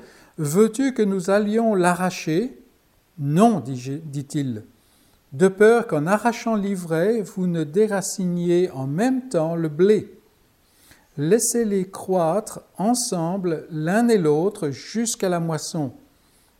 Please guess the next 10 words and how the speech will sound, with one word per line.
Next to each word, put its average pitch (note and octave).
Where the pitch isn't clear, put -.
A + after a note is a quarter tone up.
Et, F3
à C#3
l'époque A3
de F3
la D#3
moisson, D#3+
je -
dirai G3+
au D3
moissonneur, « D#3+